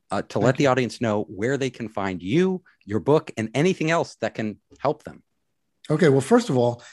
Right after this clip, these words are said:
Speaker 2: my book is on Amazon and anywhere else you can buy books online and in, and in bookstores.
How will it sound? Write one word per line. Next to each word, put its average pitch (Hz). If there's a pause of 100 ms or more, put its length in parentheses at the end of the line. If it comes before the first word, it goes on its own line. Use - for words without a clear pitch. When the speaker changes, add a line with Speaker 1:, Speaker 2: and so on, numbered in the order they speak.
(140)
Speaker 2:
my 147
book 196
is 143
on 131
Amazon 123 (340)
and 131
anywhere 135
else 135
you 127
can 120
buy 117
books 113
online 113 (280)
and 127
in, 117 (220)
and 131
in 127
bookstores. 107